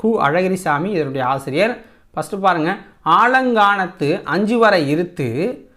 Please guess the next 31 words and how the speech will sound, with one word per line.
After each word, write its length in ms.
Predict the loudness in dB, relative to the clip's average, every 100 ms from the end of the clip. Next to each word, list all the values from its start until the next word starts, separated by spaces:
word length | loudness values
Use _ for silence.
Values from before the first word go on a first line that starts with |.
| _
அரசு 560 | 0 2 2 0 -2 0
பட 300 | 2 4 2
அமர் 420 | 0 0 2 2
உழக்கி, 460 | 2 0 0 -4 -4
இந்த 200 | -2 2
வரிகள் 420 | 2 2 0 -2
இடம்பெற்றுள்ள 640 | -2 0 -2 -4 -4 -2
நூல் 260 | 0 0 0
எது? 420 | 0 -2 -2 -4
ஆலங்கானத்து 840 | 2 2 4 0 2 2 2 -2 -2
அஞ்சு 340 | -2 -2 0
வரை 280 | 0 0 -2
இருத்து 640 | -2 -4 -4 -2 -2 -4 -20 _ 0
அரசு 480 | 2 2 0 0
பட 300 | 2 2 4
அமர் 380 | 2 2 2 2
உழக்கி, 600 | 2 2 0 0 -4 -4
இந்த 180 | -4 -2
வரிகள் 540 | 0 0 2 0 0 -8 -20 -20 -6
இடம்பெற்றிருக்கிற 1200 | 0 2 2 0 0 0 0 2 6 6 4 0
ஒரு 200 | -4 -2
நூல் 300 | -2 0 0
அப்படின்னா 480 | -2 -4 -2 0 0
மதுரை 340 | 0 0 0
காஞ்சி, 380 | -2 -6 -6 -10 -10
மதுரை 600 | -6 -2 0 -2 -4 -12
காஞ்சி. 400 | -10 -10 -14 -20 _ _ -20 -20 -16
So, 200 | 0 2
அதே 200 | 6 6
மாதிரி 240 | 4 2
அந்த 160 | 0